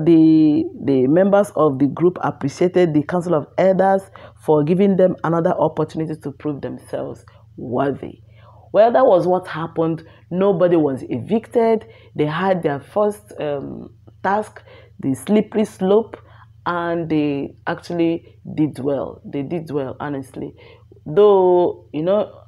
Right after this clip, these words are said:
like I said earlier, it's a competition. Someone must come last. Of course, even here, at a time, so many people will leave,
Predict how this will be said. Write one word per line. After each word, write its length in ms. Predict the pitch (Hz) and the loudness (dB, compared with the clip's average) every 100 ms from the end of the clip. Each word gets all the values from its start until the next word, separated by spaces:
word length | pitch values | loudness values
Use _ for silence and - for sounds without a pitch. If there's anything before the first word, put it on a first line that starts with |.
| - | -12
like 140 | 131 | -12
I 100 | 135 | -12
said 260 | 135 190 185 | -4 -4 -2
earlier, 380 | - 170 151 151 | -2 0 0 -4
it's 140 | 156 147 | -8 -6
a 120 | - | -6
competition. 920 | - 165 175 - 226 - 202 127 - _ - _ - | -4 -6 -8 -8 -8 -4 -6 -6 -10 _ -20 _ -12
Someone 680 | - 269 285 269 277 247 | -2 0 2 2 2 2
must 260 | 180 160 - | 0 -4 -8
come 280 | - 185 165 | -8 -4 -4
last. 480 | 160 160 - - - _ _ _ _ _ _ - _ - | -6 -10 -18 -20 -20 _ _ _ _ _ _ -20 _ -6
Of 220 | 175 - | -6 -2
course, 260 | 254 254 - - _ _ _ _ _ | -2 -2 -6 -20 _ _ _ _ _
even 300 | 254 262 269 | 0 4 4
here, 300 | 208 208 196 - - - - | 6 6 4 -2 -20 -20 -8
at 120 | 190 202 | -4 -2
a 100 | 196 | -2
time, 520 | 254 247 180 175 185 - _ _ _ - - - | 0 0 2 0 -4 -18 _ _ _ -20 -20 -4
so 100 | 233 | 0
many 160 | 233 | 0
people 360 | 240 214 175 143 | 0 2 2 2
will 140 | 151 | 0
leave, 320 | 160 143 135 | -2 -2 -6